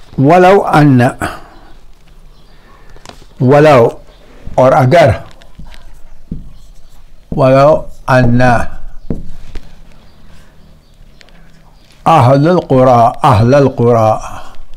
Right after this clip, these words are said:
अहलुल कुरा, बस्ती के लोग अगर, "आमनु", ईमान लाते,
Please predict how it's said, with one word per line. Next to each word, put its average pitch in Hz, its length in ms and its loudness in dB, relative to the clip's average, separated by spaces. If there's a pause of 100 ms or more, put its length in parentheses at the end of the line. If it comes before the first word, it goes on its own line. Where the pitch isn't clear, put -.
(720)
अहलुल 135 800 2 (100)
कुरा, 127 320 4 (760)
बस्ती 143 320 -2
के 165 180 2
लोग 127 400 4
अगर, 120 380 4 (920)
"आमनु", 190 720 4
ईमान 156 460 2
लाते, 127 680 2